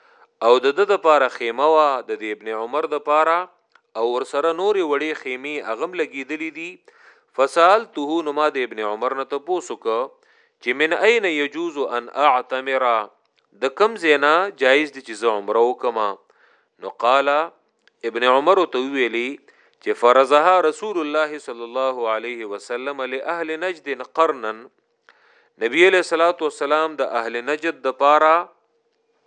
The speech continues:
خ-، قرنن، قرن مقرر کړی دی، نه مراد قرن المنازل دی.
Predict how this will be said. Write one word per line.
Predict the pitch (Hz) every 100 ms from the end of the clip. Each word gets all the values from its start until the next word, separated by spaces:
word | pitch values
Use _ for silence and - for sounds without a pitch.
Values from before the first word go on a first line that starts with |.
| _ _ _ -
خ-، | - 120 113 -
قرنن، | 156 170 170 180 180 190 _ _ _ _ _ _ _ _ -
قرن | 160 190 180
مقرر | 147 131 127
کړی | 127 165 156
دی، | 139
نه | 143
مراد | 131 135 151 170 -
قرن | - 147 143
المنازل | 127 113 104 101 98 120 117 92
دی. | 80